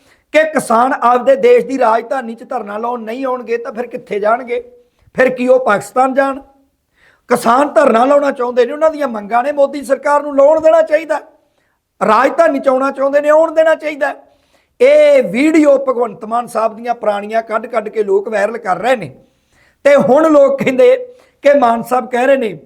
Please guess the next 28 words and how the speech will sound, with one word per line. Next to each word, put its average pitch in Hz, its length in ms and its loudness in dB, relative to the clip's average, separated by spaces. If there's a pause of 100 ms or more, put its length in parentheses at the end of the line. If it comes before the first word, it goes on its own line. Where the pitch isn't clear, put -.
(240)
ਕਿ 254 80 2
ਧਰਨਾ 240 380 -2
ਲਾਉਣਾ 240 240 -2
ਗਲਤ 269 300 -2
ਹੈ - 420 -2
ਤੇ 247 120 2
ਅਸੀਂ 226 160 -6
ਤਾਂ 233 100 -6
ਚੰਡੀਗੜ੍ਹ 202 480 -6
ਵੜਨ 220 180 -6
ਨਹੀਂ 269 160 -10
ਦੇਣਾ। 240 300 -8 (640)
ਹੁਣ 320 140 2
ਕਿਸਾਨ 320 760 0
ਕਹਿ 269 300 2
ਰਹੇ 247 140 2
ਨੇ 208 460 -8 (440)
ਕਿ 311 140 2
ਜੇ 285 180 2
ਤਾਂ 285 200 2
ਦਿੱਲੀ 247 420 2
ਲਾਉਣ 320 260 4
ਜਾਈਏ 277 480 2 (420)
ਫਿਰ 285 200 2
ਤੁਹਾਨੂੰ 247 380 -2
ਠੀਕ 196 240 -10
ਲੱਗਦਾ 240 420 2
ਹੈ, - 240 -6